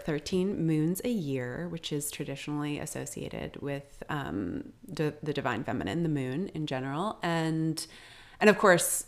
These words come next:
we're taking gender out of this, right? It's more of that receptivity quality as a fo-, as opposed to the external or action-oriented, um, outward energy. So feminine, we can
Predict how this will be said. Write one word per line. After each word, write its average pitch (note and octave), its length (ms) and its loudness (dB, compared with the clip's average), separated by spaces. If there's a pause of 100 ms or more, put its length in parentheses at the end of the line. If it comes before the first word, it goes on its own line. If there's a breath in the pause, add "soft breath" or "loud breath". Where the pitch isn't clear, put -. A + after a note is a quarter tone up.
we're A#3 80 8
taking G#3+ 280 8
gender C#3+ 420 4
out C#3+ 160 6
of C#3+ 80 0
this, D3 300 0
right? D#3 280 2
It's E3 160 0
more D#3 260 4
of D3+ 120 2
that C#3+ 240 0 (240)
receptivity D#3+ 1400 2
quality G3 520 4
as D#3+ 200 2
a D#3 40 -4
fo-, D#3 260 -2 (120)
as D#3 180 0
opposed D3 440 -4
to D3 420 0 (380 loud breath)
the - 160 0
external D3 880 -2
or C#3 640 -4
action-oriented, C3 1400 0 (560 loud breath)
um, - 640 -2 (400)
outward - 640 2
energy. - 720 -6
So - 540 -6 (640)
feminine, D#3+ 520 0
we D#3 100 -2
can D#3 460 -4